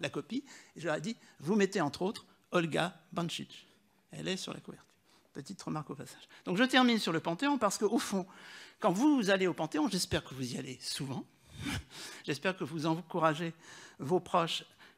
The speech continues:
vos parents, et cetera, à y aller, vous découvrirez que le Panthéon, ce grand lieu de mémoire de la nation, puis de la République, et bon, on ne discutera pas plus, mais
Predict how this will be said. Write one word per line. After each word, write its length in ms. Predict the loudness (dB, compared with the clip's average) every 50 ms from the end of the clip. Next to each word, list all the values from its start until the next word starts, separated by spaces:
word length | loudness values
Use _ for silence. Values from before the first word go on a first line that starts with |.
| _ _ _ _ _ -18 -10 -4
vos 100 | -2 4
parents, 320 | 8 8 8 8 8 4
et 60 | 4
cetera, 480 | 2 -2 -4 -4 -2 -2 -2 -2 -4 -4 -2
à 100 | 0 0
y 160 | 2 2 0
aller, 280 | -2 0 -2 -2 -4 -4 -10 _ _ _
vous 100 | -6 -2
découvrirez 520 | -2 -2 0 2 4 4 4 4 2 0 -2
que 280 | -2 -2 -2 -2 -2 -4 -10 -20 -20 -18 -8
le 180 | 0 4 4 4
Panthéon, 500 | 6 6 4 4 4 4 2 2 2 0
ce 120 | 0 0
grand 220 | 0 4 6 6 6
lieu 120 | 6 4
de 60 | 2
mémoire 420 | 2 2 2 4 6 6 4 4 2 -2 -8 -12 -20 -20 _ _ _ _ _ _ _ _ _ _ -20 _ _ -12 -10 -6
de 160 | 0 2 4
la 380 | 4 6 6 4 4 2 2 -2
nation, 880 | -2 0 4 6 6 6 6 6 4 2 2 2 2 2 2 0 -2 -6 -14 -20 -20 -20 _ _ _ _ _ _ _ _
puis 220 | -6 -2 0 4
de 40 | 6
la 80 | 6 6
République, 640 | 6 4 0 -2 -4 -2 0 0 0 0 -2 -8 -14 -14 -14 -10 -8
et 80 | -8 -6
bon, 160 | -6 -6 -10 -10 -14 -20 -20 -20 -20 -20 -20 -20 -20 _ _ -20
on 40 | -18
ne 40 | -14
discutera 380 | -12 -12 -8 -8 -4 -4 -4
pas 140 | -2 -2 -4
plus, 300 | -4 -4 -4 -4 -4 -6 -10
mais 120 | -12 -14